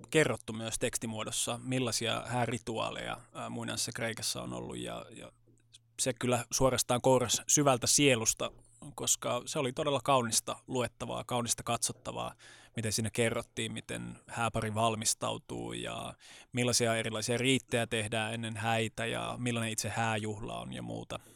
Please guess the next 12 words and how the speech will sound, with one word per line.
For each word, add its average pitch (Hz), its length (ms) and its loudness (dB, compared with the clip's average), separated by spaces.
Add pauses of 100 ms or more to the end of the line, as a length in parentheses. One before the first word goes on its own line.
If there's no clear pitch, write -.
(220)
Se - 140 -4
oli, 117 260 -6
se - 120 -4
oli 139 80 4
huikea 135 320 4
tapa 117 220 0
myös 117 180 0
päättää 117 460 2
reissu, 120 360 -8
koska - 240 -14
tää 117 100 -6
oli 117 160 -8